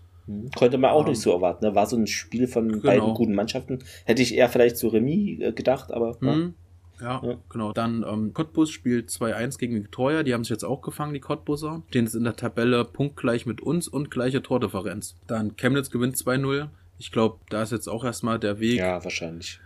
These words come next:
Speaker 2: geebnet, um weiter vorne anzugreifen. Da kommt es, denke ich, auf die nächsten zwei Spiele drauf an, ob sie es noch mal ausbauen
Speaker 1: Ja.
Speaker 2: oder ob sie sich hängen lassen. Chemie Leipzig gewinnt vier zwei gegen Hertha. War ja jetzt knallharte Zeiten für Chemie, zwei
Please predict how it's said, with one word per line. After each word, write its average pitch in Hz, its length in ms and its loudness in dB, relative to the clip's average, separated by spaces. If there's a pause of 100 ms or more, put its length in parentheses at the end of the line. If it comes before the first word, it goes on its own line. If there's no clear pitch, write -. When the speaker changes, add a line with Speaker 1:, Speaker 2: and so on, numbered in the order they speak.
(120)
Speaker 2:
geebnet, 120 640 0
um 113 420 -2
weiter 110 380 -2
vorne 117 320 0
anzugreifen. 123 640 -2
Da 107 80 -2
kommt 113 240 -4
es, 107 140 -8
denke 113 180 0
ich, 113 80 -6
auf 107 80 -4
die 110 140 -4
nächsten 110 280 0
zwei 107 260 -2
Spiele 127 280 0
drauf 120 300 -6
an, 120 200 -4
ob 92 160 -6
sie - 120 -8
es - 240 -10
noch 113 160 -10
mal 110 140 0
ausbauen 120 580 0
Speaker 1:
Ja. 104 80 0
Speaker 2:
oder 107 240 -2
ob - 100 -8
sie 107 120 -6
sich 104 180 -6
hängen 127 200 -4
lassen. 139 320 -8
Chemie 120 300 2
Leipzig 117 480 0
gewinnt 120 240 -2
vier 131 220 -2
zwei 113 240 -2
gegen 104 240 -2
Hertha. 143 500 -4
War 107 180 0
ja 110 100 4
jetzt 107 340 -2
knallharte 117 560 -2
Zeiten 120 340 0
für 123 160 -2
Chemie, 127 380 -2
zwei 107 460 -2